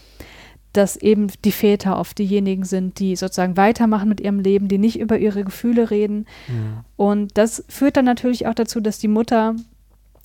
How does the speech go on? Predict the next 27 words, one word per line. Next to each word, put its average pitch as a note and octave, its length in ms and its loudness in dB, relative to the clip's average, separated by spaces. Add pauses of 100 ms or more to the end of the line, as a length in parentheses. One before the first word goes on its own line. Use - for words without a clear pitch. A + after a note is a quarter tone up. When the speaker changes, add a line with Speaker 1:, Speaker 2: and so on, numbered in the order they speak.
(160)
Speaker 1:
in A3+ 80 0
so G#3+ 120 4
einer A3+ 180 4
Situation A3 520 -2
ist, G#3 220 -6
dass G3 160 -4
sie - 80 -6
erraten F#3+ 560 2
muss, B3+ 300 0
wie A#3+ 80 0
der A3+ 160 2
andere A#3+ 320 0
sich A3+ 180 -2
fühlt. B3 300 0
Und G#3+ 80 0
das G#3 160 2
kann - 120 -2
natürlich G3+ 400 2
auch G3 60 -4
zu - 160 -2
Missverständnissen F3+ 840 -2
führen, F3 400 -6
ne? A#2+ 360 -2 (160)
Speaker 2:
Ja. F#3 80 -4
Speaker 1:
Wenn F#3 200 -2
derjenige F#3+ 420 4
einfach G3 340 0